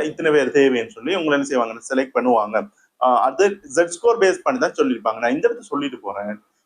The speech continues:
மைனஸ் Z ஸ்கோர் இருந்தாலும் கட்டாயம் அப்ளை பண்ணுங்க. ஏன்டா இது ரொம்ப லேட்டா எடுக்கிறதால லாஸ்ட் இயர் பாத்தீங்கன்னு சொன்னா, ஆ, இன்டர்வியூக்கு போகாத பிள்ளைகளை கூட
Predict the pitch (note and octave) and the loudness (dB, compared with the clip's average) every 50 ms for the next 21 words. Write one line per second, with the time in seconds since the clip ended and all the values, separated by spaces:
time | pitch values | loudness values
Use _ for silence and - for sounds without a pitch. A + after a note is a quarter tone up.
0 | _ _ _ C3 C3 B2+ C3+ D3 E3+ G3+ A#3 B3 A#3+ B3 B3+ A#3+ G3 D#3 E3+ E3+ | _ _ _ -6 -2 0 0 0 0 2 2 2 4 4 2 0 0 0 0 0
1 | E3+ E3+ - - - F#3 F#3 F#3 E3+ D3 C3 C3+ C3+ E3 D#3 C#3+ B2+ B2 A#2 A2+ | 0 0 -4 -4 0 2 4 4 4 2 2 0 0 -2 0 0 2 2 2 0
2 | A2+ B2 E3+ G#3 G3+ D3 C3 - - - E3+ E3+ F3 F#3+ E3+ D3+ - - - F3+ | 0 -2 -4 -2 -2 -2 -2 -2 -2 0 0 2 2 2 0 0 -2 -2 -2 -2
3 | E3+ D#3+ C3+ A2+ A2 A2+ A2+ A2+ A2 A2+ B2 B2+ C#3+ F3 F3 D#3 D#3 F3 F#3 F#3+ | -2 -2 -4 -8 -8 -10 -8 -6 -4 -4 -2 0 0 -2 -2 -4 -8 -12 -12 -12
4 | G3+ G#3 - _ _ _ _ - D3+ F3 G3+ B3 C4+ C4+ A3+ D#3+ E3 G3 G#3+ G#3 | -14 -18 -20 _ _ _ _ 0 0 0 2 2 2 2 2 4 4 4 4 2
5 | G#3+ A3 G3 E3+ C#3 C3+ C#3+ - - D#3 D3 D3+ - B2 G#2+ G#2 G#2 A#2 D3+ G#3 | 2 2 2 2 0 0 -2 -2 -2 -2 -2 0 0 0 0 0 2 0 0 0
6 | F#3 D#3 D#3 F3 G#3+ G#3+ - - A#3 A3 G#3 G#3 - D#3+ D3+ D3+ D3+ D3+ C#3+ C3+ | 2 2 2 2 0 -2 -4 -4 -2 -2 0 0 0 0 0 0 -2 -6 -6 -4
7 | C3 B2+ C3 B2+ - A#2+ G#2+ G2+ A#2 D3 A#3 A#3 - _ _ _ _ _ - C3+ | -4 -4 -4 -6 -8 -12 -8 -4 -2 -2 -2 -2 -6 _ _ _ _ _ -2 0
8 | C3 C3 B2+ B2+ - D#3 F3 G#3+ G#3+ B3+ B3 A#3 A#3+ A#3+ G#3 - - F#3+ G#3+ A3 | 2 2 2 0 0 -2 -2 0 2 2 2 2 0 -4 -8 -2 2 4 4 6
9 | A3+ A#3+ A#3+ A#3 A3+ A3+ A3 F#3+ F#3+ F#3 F3 E3+ E3 F3 G3+ | 6 4 2 2 0 -2 -2 0 2 4 4 4 4 4 4